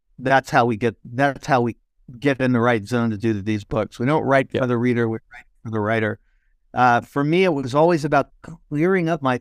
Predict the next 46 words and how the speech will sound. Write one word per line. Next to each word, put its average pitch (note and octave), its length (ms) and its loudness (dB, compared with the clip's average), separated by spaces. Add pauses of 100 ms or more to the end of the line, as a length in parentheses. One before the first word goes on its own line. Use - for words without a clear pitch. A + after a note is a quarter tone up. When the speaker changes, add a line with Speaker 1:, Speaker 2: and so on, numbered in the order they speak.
(120)
Speaker 1:
thoughts, C3+ 560 0
organizing C#3+ 640 2
my A#2 200 -2
thoughts, B2+ 460 -2 (400)
finding F3 360 2
out C#3+ 140 2
how D#3+ 420 -4
to - 220 -10
make C#3 340 -2
something C3+ 520 -2
make A#2+ 320 -2
sense - 440 -4
to - 220 -4
me. A2+ 440 -2 (500)
And, B2 320 0 (480)
you D3 160 0
know, C3 120 2
a B2+ 40 2
nice C#3 300 -2
benefit D#3 500 -2
is A2 100 -4
that A#2 100 -4
if A2+ 140 -6
you A#2 100 -4 (120)
do B2+ 160 0
a A2+ 40 0
good A2 140 -4
job E3 340 2
of G#2+ 80 -4
that, G#2 220 0
and G#2+ 80 -4
other B2 160 0
people A2+ 360 -2
read E3 240 0
it C3 240 -2
and A#2 100 -2
it A2 100 -4
makes A#2 260 -4
sense A#2 340 -4
to G#2+ 160 -8
them. A#2 420 -2 (540)
But A#2+ 100 2
one C3+ 220 2
of C3 60 2
my A#2 120 2
favorite E3+ 600 2